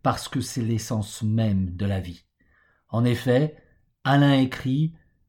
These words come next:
Comme la fraise a le goût de fraise, la vie a un goût de bonheur. » Ce n'est certes pas un hasard si l'ouvrage le plus connu, le plus traduit d'Alain est son recueil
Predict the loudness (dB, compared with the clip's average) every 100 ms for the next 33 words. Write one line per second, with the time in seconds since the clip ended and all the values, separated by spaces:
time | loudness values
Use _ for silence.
0 | _ _ _ 0 2 4 2 -2 -2 2
1 | 2 2 -2 -6 -4 -4 -4 -2 -4 -4
2 | -4 -6 -6 -4 -2 -4 -6 -10 -20 _
3 | _ _ _ -4 -2 -2 -4 -6 -10 _
4 | _ _ -4 -2 0 0 -2 -2 -2 -2
5 | -2 -4 -10 -20 _ _ _ _ _ -8
6 | -4 -4 2 2 2 -4 -2 -2 0 -2
7 | -2 -4 -4 -6 -12 _ _ _ -4 -2
8 | 0 0 0 0 -2 -4 -8 -4 -2 0
9 | 2 0 -4 _ -8 -6 -4 -4 -6 -4
10 | -2 0 -2 -2 0 0 -2 -4 -8 _
11 | _ -6 -4 -2 -2 -2 -4 -4 -6